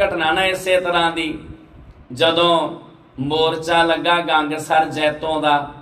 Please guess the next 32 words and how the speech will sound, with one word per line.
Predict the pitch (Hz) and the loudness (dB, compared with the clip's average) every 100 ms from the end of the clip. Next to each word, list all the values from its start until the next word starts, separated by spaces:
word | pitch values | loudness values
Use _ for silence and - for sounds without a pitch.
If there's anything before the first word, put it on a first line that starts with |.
| - - - - - - | -20 -20 -18 -20 -20 0
ਉੱਥੇ | 170 170 185 185 | 2 2 2 2
ਵੀ | 185 | 2
ਇੱਕ | 180 175 | 0 -2
ਬੀਬੀ | 165 160 156 165 165 | -4 -4 0 0 0
ਅਕਾਲ | 160 156 | 2 2
ਤਖਤ | - 160 156 156 | 0 -6 -6 -8
ਸਾਹਿਬ | 160 165 165 | -2 -2 2
ਆਈ | 151 156 | 0 0
ਸੀ | - 156 | -6 -8
ਤੇ | 147 170 170 - - - | 0 0 0 -4 -16 -4
ਕਹਿੰਦੀ, | 170 170 196 | -4 -2 -4
"ਮੈਂ | 180 165 | 0 0
ਵੀ | 190 | 2
ਇਸ | 190 185 170 | 0 0 -2
ਮੋਰਚੇ | 160 151 143 - 160 165 | -4 -4 -4 -4 -6 -6
'ਚ | 156 | -6
ਜਾਣਾ।" | 151 131 135 139 127 - - - - - | -6 -2 0 0 0 -10 -18 -20 -20 -8
ਜਥੇਦਾਰ | 131 151 156 156 156 151 | 0 0 0 0 2 0
ਸਾਹਿਬ | 135 151 156 156 | -2 -4 -4 -4
ਕਹਿਣ | 151 151 | -6 -6
ਲੱਗੇ, | 151 147 156 | -6 -8 -10
"ਬੀਬੀਆਂ | 147 147 135 143 143 | -8 -8 -4 -4 -2
ਦਾ | 143 143 | 0 0
ਕੰਮ | 143 139 | 0 -2
ਨਹੀਂ | 131 139 139 | -2 -2 -2
ਆ, | 127 - - - - - - | -2 -6 -14 -20 -20 -20 -8
ਮੋਰਚਿਆਂ | 139 156 160 151 160 160 156 | -2 0 0 0 0 0 -2
'ਚ | |
ਸਿੰਘ | 143 143 147 170 | -6 -6 -4 -2
ਜਾਂਦੇ | 170 143 139 147 | -2 -2 -4 -4
ਹੁੰਦੇ | 147 117 117 | -6 -8 -6
ਆ।" | 127 | -8